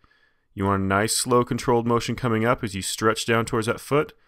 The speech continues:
Nice, slow, controlled motion as you drop that leg back down to the ground. Almost done.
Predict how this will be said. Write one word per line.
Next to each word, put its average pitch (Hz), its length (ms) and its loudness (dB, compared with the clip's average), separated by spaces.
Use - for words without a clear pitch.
Nice, 95 300 -2
slow, 113 220 2
controlled 113 440 -2
motion 113 320 0
as 113 140 -4
you 98 80 -6
drop 92 300 0
that 104 160 -4
leg 101 260 -2
back 92 240 -2
down 98 200 -4
to 95 60 -6
the 92 60 -6
ground. 92 420 -4
Almost 95 400 -6
done. 135 320 2